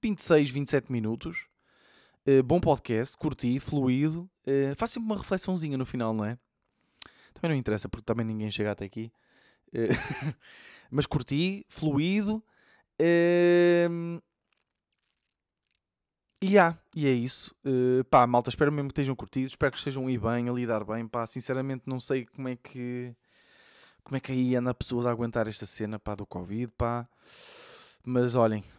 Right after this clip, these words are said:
ehm, não sei. Se-, não sei, espero que, eh, malta aí que esteja frustrada. Pá, eu sinto-me aí um bocado frustrado, apesar de ter sido uma boa semana, porque tive aí uma, uma ideia bacana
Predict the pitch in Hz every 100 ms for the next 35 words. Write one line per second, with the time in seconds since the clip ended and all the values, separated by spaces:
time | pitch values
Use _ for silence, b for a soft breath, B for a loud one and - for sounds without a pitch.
0 | _ 113 110 110 110 110 113 113 113 107
1 | b b b b b b _ _ _ _
2 | _ _ _ 120 117 - 101 - _ _
3 | _ _ _ - - 135 131 127 113 -
4 | 143 - 143 143 143 B B B B B
5 | B _ 143 131 123 131 135 131 131 120
6 | 139 120 - 117 131 131 135 139 131 -
7 | 143 156 151 147 151 139 - - 123 127
8 | - 127 135 127 131 120 135 135 - 120
9 | 120 - - 139 123 123 127 127 123 117
10 | 123 120 123 117 113 117 107